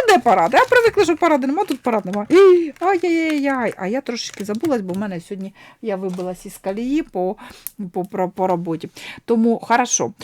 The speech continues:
зараз я закінчую, і зараз, знаєте, що запишу? Ви там питали там про Аю, якусь Аю. Зараз буду писати про, відео про якусь Аю для вас. Раз ви мене питаєте, значить, вам потрібно це. Ну і пам'ятаємо,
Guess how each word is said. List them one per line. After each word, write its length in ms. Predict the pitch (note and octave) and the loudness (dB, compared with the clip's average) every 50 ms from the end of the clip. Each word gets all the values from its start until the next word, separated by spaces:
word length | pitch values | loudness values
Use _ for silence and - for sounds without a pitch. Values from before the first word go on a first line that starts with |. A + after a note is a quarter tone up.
| - - - - - | -18 -16 -16 -10 -6
зараз 540 | F3+ F3 F3 F#3+ G#3 G#3 F#3+ F3 D#3 - - | -4 -4 -2 0 0 0 0 -2 -4 -6 -6
я 100 | E3+ E3 | -6 -6
закінчую, 500 | F3 G#3 - E4 E4+ - - D#4 C#4 - - | -6 -4 -2 -2 -4 -2 -2 -4 -4 -2 -2
і 80 | G3+ G3 | -4 -2
зараз, 260 | G#3 B3 A#3 A#3 G#3 | -2 -2 -2 -2 -2
знаєте, 280 | G#3+ A3 A#3+ A#3 - G3 | -2 -2 -2 -2 -6 -8
що 140 | - - | -10 -10
запишу? 340 | F3 F3 E3+ - - G3+ F#3+ | -10 -10 -6 -4 -4 -4 -2
Ви 80 | G#3 A3+ | -2 -2
там 140 | C4 A#3 A3 | -2 -2 -2
питали 520 | - G#3 G3 F#3 - G3+ G3+ G3 G3 F#3 | -2 -6 -4 -4 -4 -2 -2 -2 -4 -6
там 180 | - F#3 F3+ E3+ | -8 -10 -12 -10
про 240 | - F#3 F#3 - - | -8 -6 -6 -6 -6
Аю, 340 | F#3 F3 D#3 D#3 D#3+ D3+ D3 | -6 -6 -6 -6 -6 -8 -10
якусь 360 | D3 D3+ - G3+ F#3+ - - - | -10 -10 -8 -10 -10 -10 -10 -8
Аю. 340 | - E3+ D#3 D#3 D3+ D3+ | -8 -6 -6 -6 -8 -8
Зараз 260 | D#3 - G#3 G#3 G3 F3+ | -4 -4 -2 -2 -2 -6
буду 220 | F3+ F#3+ F#3 F#3 | -8 -10 -12 -12
писати 460 | - - D#3 - - E3+ E3 - F#3+ | -12 -12 -12 -10 -10 -10 -10 -10 -12
про, 240 | - - - D2 C#2 | -12 -12 -12 -12 -12
відео 400 | - E3+ F3 G#3 F#3 G3+ F#3 E3+ | -10 -8 -8 -6 -6 -6 -8 -10
про 180 | - - D#3+ D#3 | -8 -8 -6 -6
якусь 320 | D#3 D#3 - D#3+ - - - | -6 -8 -10 -12 -14 -14 -14
Аю 240 | - D3+ C#3 C#3 C#3 | -12 -12 -10 -10 -10
для 160 | - D#3 E3 | -8 -8 -6
вас. 260 | A3 B3 B3+ - - | -6 -6 -6 -8 -10
Раз 140 | D#3 D#3 - | -14 -12 -12
ви 100 | - D#3 | -12 -10
мене 220 | D#3 D#3+ D3+ - F3+ | -10 -10 -10 -10 -12
питаєте, 480 | - - - C4 C#4+ D4 A#3 - D#3+ | -12 -12 -8 -6 -6 -6 -6 -8 -12
значить, 360 | D3+ - G3 G3+ - - - | -12 -12 -12 -14 -14 -16 -14
вам 160 | D#3 D3+ D#3+ E3 | -12 -12 -12 -14
потрібно 440 | - - - - - - - - - - | -16 -20 -18 -18 -18 -18 -18 -20 -20 -20
це. 120 | - - - - _ - - - - - - - - | -20 -20 -20 -20 _ -20 -20 -18 -18 -18 -18 -12 -8
Ну 100 | B3 D4+ | -8 -6
і 40 | E4+ | -6
пам'ятаємо, 580 | - - - F#3 F#3 - - A#3 A#3+ A3+ G#3+ | -6 -8 -8 -8 -6 -2 0 0 0 0 -2